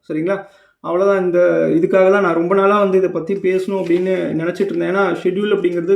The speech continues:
கிட்டத்தட்ட ஒரு, ஒரு மாசத்துக்கு முன்னாடியே நான் வந்து போட்டாச்சு. இது எப்படி இருக்கு அப்படிங்கிறத நான் ஃபாலோ பண்ணி பார்த்துட்டு தான்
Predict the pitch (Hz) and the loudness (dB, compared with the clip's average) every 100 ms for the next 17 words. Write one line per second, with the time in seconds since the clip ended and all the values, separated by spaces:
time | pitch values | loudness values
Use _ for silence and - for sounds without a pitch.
0 | 196 165 170 170 202 208 - _ 165 170 | -2 -4 -4 -2 -4 -6 -16 _ -4 2
1 | 170 170 190 202 - 190 180 180 190 185 | 2 2 2 0 -2 -4 -2 0 0 0
2 | 160 170 185 175 175 170 - 233 - - | -2 -4 -2 -2 -2 -2 -2 -4 -6 -14
3 | _ 175 175 170 226 214 196 202 175 175 | _ -2 0 2 2 4 4 2 2 2
4 | 185 185 170 180 180 180 202 196 185 175 | 2 0 -2 -2 0 2 2 0 -2 -2
5 | 170 170 175 220 | -4 -4 -2 -2